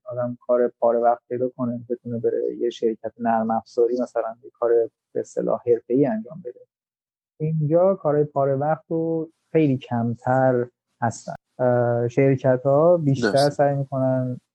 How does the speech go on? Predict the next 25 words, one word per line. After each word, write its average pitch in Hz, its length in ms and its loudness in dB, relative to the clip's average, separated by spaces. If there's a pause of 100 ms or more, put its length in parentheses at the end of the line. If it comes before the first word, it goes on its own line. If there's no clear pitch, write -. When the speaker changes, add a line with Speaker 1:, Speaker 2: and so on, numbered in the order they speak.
(260)
Speaker 1:
اه، 113 360 -2 (340)
کا-، - 300 -2 (280)
مثلاً 127 220 -14
کارمندای 117 520 0
تمام 113 440 -6
وقت 110 220 -6
داشته - 240 -16
باشن. - 220 -20 (460)
خیلی 131 240 2
کمتر 123 400 -2
پیش 123 300 -12
میاد 113 260 -8
که، 117 400 -6
خیلی 139 160 2
باید 123 180 2
خوش 120 220 -2
شانس 123 220 0
باشین 113 340 -6
که 120 240 -8 (680)
یه 127 100 -2
کار 120 240 2
پاره 113 260 0
وقت 107 280 -2
پیدا - 180 -12
کنید. - 260 -20